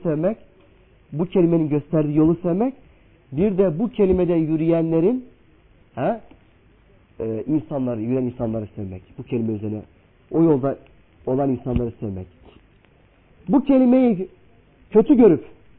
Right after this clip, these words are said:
gösterdiği yoldan başka yollara sapanları sevmemek ve onların kötü yolunu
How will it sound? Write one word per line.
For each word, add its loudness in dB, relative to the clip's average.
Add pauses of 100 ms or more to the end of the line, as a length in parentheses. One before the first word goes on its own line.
(1500)
gösterdiği 6
yoldan 4
başka 2
yollara 4 (420)
sapanları 2 (840)
sevmemek 4 (720)
ve 0
onların 4
kötü -2
yolunu 4